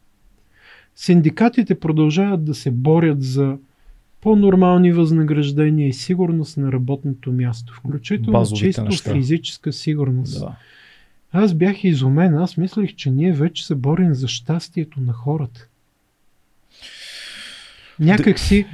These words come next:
Speaker 2: Да.
Speaker 1: нали,
Speaker 2: А,
Speaker 1: то може да звучи отвлечено, обаче ти не можеш да, да претендираш,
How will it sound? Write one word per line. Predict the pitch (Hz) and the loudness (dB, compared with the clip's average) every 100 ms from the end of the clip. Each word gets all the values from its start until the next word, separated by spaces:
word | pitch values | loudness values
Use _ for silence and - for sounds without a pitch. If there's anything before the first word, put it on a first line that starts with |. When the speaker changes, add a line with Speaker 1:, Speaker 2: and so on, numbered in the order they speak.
| 131 | -2
Speaker 2:
Да. | 131 123 - - - | 0 0 -2 -2 4
Speaker 1:
нали, | 156 170 247 220 - | 6 6 4 2 -4
Speaker 2:
А, | - - 135 - - | -8 -8 -8 -8 -2
Speaker 1:
то | 226 254 | 2 4
може | 262 240 | 4 4
да | 208 185 | 4 4
звучи | 151 151 - 226 | 2 -2 0 0
отвлечено, | 185 139 135 139 - - 180 262 277 _ _ - - - | 2 2 4 2 2 2 2 2 -2 _ _ -20 -20 -8
обаче | 147 160 254 - 226 190 _ _ - 160 | -2 2 2 2 0 0 _ _ -4 -2
ти | - 277 | 4 6
не | 202 | 8
можеш | 208 254 240 | 8 6 6
да, | 170 170 165 175 _ _ _ _ _ - | 6 6 4 0 _ _ _ _ _ -4
да | 170 143 - | 0 0 0
претендираш, | 139 131 131 135 165 233 190 - - | 0 0 2 4 6 6 4 2 -4